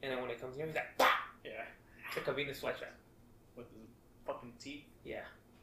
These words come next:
Speaker 2: It's just
Speaker 1: That's tight. I like watching those, uh, Planet
Speaker 2: Those deep sea ones, huh?
Speaker 1: Or, like, when we were mushrooms and we watched, uh, Planet Earth.
Speaker 2: Oh, that's tight.
Speaker 1: <laughs> Holy shit,
Speaker 2: The
Speaker 1: dude.
Speaker 2: lava and stuff?
Speaker 1: They fucking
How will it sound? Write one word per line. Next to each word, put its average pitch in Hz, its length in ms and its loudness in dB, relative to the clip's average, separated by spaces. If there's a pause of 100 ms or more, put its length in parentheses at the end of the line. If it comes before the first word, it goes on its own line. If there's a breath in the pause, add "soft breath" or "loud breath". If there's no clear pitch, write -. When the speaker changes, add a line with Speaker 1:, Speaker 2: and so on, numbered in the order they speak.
(180)
Speaker 2:
It's - 100 -18
just - 260 -10
Speaker 1:
That's - 180 -12
tight. - 160 0 (100)
I 165 60 8
like 226 160 10
watching 160 240 4
those, 131 220 6
uh, 113 180 10
Planet 127 340 0 (840)
Speaker 2:
Those 131 180 -6
deep 135 240 -6
sea 147 160 0
ones, 131 240 -4
huh? 120 220 -4 (260)
Speaker 1:
Or, 127 320 8
like, 127 180 4
when 127 180 0
we 123 40 0
were 127 240 4
mushrooms 135 420 2
and 131 100 0
we 127 60 0
watched, 127 380 2
uh, 55 380 2 (160)
Planet 135 200 2
Earth. 147 160 -2 (380)
Speaker 2:
Oh, 349 40 -4 (120)
that's 427 340 6
tight. 110 240 -10
Speaker 1:
<laughs> - 180 -8
Holy - 360 0
shit, - 400 2
Speaker 2:
The 127 60 2
Speaker 1:
dude. 123 100 0
Speaker 2:
lava 139 460 6
and 143 100 -14
stuff? 156 200 -10 (760)
Speaker 1:
They 131 140 8
fucking 123 480 2